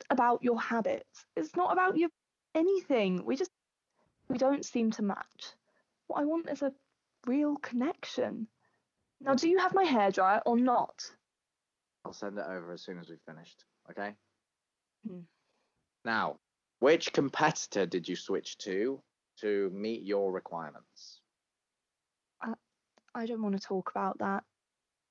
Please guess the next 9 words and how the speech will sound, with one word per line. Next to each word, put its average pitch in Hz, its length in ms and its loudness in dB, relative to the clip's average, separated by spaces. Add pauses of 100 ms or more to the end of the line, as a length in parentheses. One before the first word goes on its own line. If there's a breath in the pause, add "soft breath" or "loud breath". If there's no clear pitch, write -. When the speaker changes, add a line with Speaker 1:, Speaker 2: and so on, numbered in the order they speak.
(160)
Speaker 2:
This - 160 -4
information 117 580 -4
will 95 120 -2
help 92 260 -4
us 90 100 -6
become 90 300 -6
better. - 340 -8 (3500 loud breath)
Speaker 1:
It's - 280 2
Richie. 196 500 0